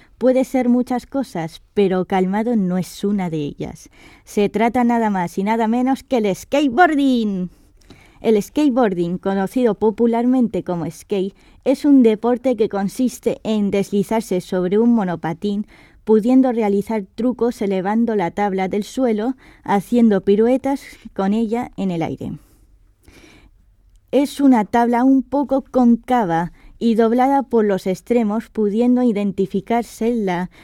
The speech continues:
parte delantera y la parte trasera. Tiene dos ejes compuestos por una re-, re-, aleación de her-,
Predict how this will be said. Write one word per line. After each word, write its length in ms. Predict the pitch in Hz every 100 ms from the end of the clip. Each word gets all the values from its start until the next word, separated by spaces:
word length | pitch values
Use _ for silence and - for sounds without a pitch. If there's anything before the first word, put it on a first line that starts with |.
| - -
parte 400 | 220 214 - 208
delantera 640 | 190 190 190 233 240 262
y 80 | 240
la 160 | 190
parte 380 | 170 190 175 185
trasera. 560 | 165 160 - 143 139 156 - _ - _ - _ _ _ _
Tiene 360 | 240 262 269 254
dos 500 | 214 254 262 - - _ _ _ - - -
ejes 600 | 220 240 - 208 233 -
compuestos 800 | 226 196 - 226 240 - 233 -
por 220 | - 202
una 240 | 220 254 233
re-, 280 | 202 196 -
re-, 280 | - 185 185 -
aleación 880 | - 180 180 180 175 240 240 240 240
de 300 | 196 175 175 - _ - - -
her-, 300 | 214 190